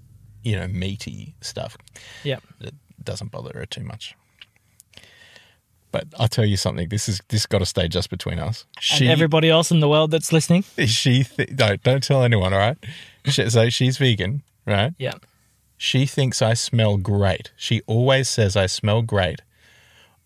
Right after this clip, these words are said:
Speaker 1: on days that I've eaten K F C. Like, it's the first time it happened, 'cause I hadn't had K F C in a long time, right? Probably a year or so. And I went and had some K F C. And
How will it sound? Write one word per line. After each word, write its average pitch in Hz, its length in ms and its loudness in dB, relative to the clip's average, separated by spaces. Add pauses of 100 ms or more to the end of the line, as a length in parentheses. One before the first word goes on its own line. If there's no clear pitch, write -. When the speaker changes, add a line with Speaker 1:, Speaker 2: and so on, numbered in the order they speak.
Speaker 1:
on 98 160 0
days 104 340 2
that 107 100 -2
I've 92 160 0
eaten 98 320 -6
K 92 240 -4
F - 80 -8
C. - 300 -10 (1400)
Like, 110 180 2
it's - 240 -4
the 123 120 2
first 170 320 0
time 170 240 4
it - 80 0
happened, 120 380 0
'cause 110 120 2
I 120 120 6
hadn't 107 180 4
had 95 160 0
K 101 220 0
F 87 80 -4
C 95 160 -2
in 90 100 -2
a 87 60 -4
long 90 360 -4
time, - 480 -10 (380)
right? 92 200 -4
Probably 95 240 -2
a 90 80 -4
year 95 380 -2
or 85 80 -4
so. - 280 -6 (440)
And 92 80 -2
I 92 40 -2
went 98 120 -2
and 101 60 -2
had 95 180 -2
some 95 120 -8
K 101 120 -6
F 90 140 -6
C. 90 260 -8 (1000)
And 92 500 -2